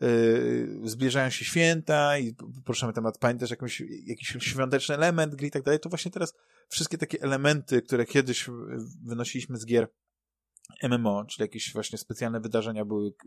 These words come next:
e, robione specjalnie z jakiejś okazji, tak tutaj, e,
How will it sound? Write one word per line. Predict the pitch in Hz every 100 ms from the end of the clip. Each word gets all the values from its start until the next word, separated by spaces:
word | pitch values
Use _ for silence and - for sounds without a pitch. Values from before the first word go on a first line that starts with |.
| 104 110
e, |
robione | 107 107 104 104
specjalnie | - 120 113 104 107 98
z | 104 107
jakiejś | 107 110
okazji, | 107 98 92 160 - _ _ -
tak | 147 -
tutaj, | 156 151 147 151 _ _ _
e, | - 117